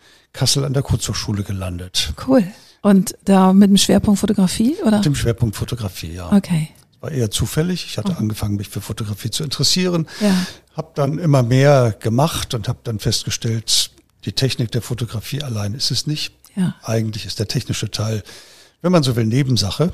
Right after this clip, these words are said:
Speaker 2: Ja.
Speaker 1: Und letztlich war das Bildermachen dann doch sehr im Vordergrund und das ist es bis heute.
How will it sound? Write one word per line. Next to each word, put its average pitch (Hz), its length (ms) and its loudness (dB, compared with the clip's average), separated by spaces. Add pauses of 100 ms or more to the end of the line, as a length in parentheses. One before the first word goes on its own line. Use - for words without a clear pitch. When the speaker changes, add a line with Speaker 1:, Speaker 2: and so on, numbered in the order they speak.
(140)
Speaker 2:
Ja. 202 260 2 (140)
Speaker 1:
Und 104 240 -4
letztlich - 640 -4 (240)
war 110 100 -4
das 110 140 0
Bildermachen 117 560 0
dann 104 140 -8
doch 104 140 -6
sehr 120 180 -2
im 131 100 -8
Vordergrund 127 600 -4
und 127 240 -8
das - 180 -4
ist - 160 -4
es - 80 -4
bis - 200 -4
heute. 92 280 -6